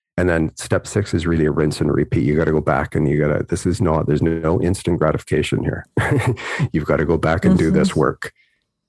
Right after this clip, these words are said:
Speaker 1: Life is a journey within. And you need to go through this process to, in,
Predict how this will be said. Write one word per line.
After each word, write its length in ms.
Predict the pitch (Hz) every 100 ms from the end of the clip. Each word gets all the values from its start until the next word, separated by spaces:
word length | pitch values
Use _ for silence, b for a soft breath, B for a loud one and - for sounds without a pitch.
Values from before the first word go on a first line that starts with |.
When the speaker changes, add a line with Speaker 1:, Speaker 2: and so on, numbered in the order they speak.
| _ -
Speaker 1:
Life 400 | 82 85 107 -
is 240 | 135 98
a 40 | 90
journey 580 | 80 80 80 80 82 80
within. 640 | 82 76 - 78 53 - - _ _ _ _ _ _ _
And 540 | 87 82 73 73 - - _ -
you 160 | 92
need 280 | 80 85 104
to 60 | 117
go 220 | 95 87
through 280 | 80 104 98
this 200 | 90 -
process 760 | - - 82 87 - 95 -
to, 440 | - - 82 71 73
in, 240 | 80 82